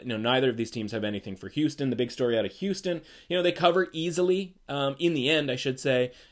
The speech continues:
Um, was a little bit dicey, I suppose, for the first half, um, as Cleveland State was staying pretty sticky on them. Uh,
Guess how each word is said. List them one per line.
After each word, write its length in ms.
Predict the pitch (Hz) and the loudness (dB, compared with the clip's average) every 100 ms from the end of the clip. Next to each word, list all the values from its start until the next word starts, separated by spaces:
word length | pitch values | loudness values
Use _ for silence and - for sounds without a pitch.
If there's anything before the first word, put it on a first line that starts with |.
| - | -4
Um, 300 | 107 110 107 | -4 -4 -4
was 160 | 175 | -4
a 60 | 160 | 0
little 160 | 143 131 | 2 2
bit 160 | 123 | 0
dicey, 400 | 113 113 113 113 | 0 0 0 -2
I 20 | |
suppose, 320 | 104 - 113 104 | -4 -4 -6 -4
for 100 | 104 | -8
the 80 | |
first 340 | 95 120 107 - | -8 -8 -8 -4
half, 440 | 151 139 127 - - | 0 0 -2 -10 -12
um, 260 | 107 101 | -8 -8
as 160 | 95 104 | -8 -14
Cleveland 460 | - 120 110 107 104 | -8 -6 -6 -6 -6
State 260 | 123 110 | -2 -2
was 100 | 104 | -4
staying 340 | - 117 110 101 | -4 -4 -4 -6
pretty 200 | 110 98 | -8 -8
sticky 600 | - - 139 135 113 - - - - | -10 -8 -8 -6 -8 -8 -18 -20 -2
on 280 | 120 120 117 | 2 4 4
them. 360 | 151 143 120 107 - - - - - | 6 6 4 -2 -12 -20 -20 -14 4
Uh, 240 | 139 139 | 8 8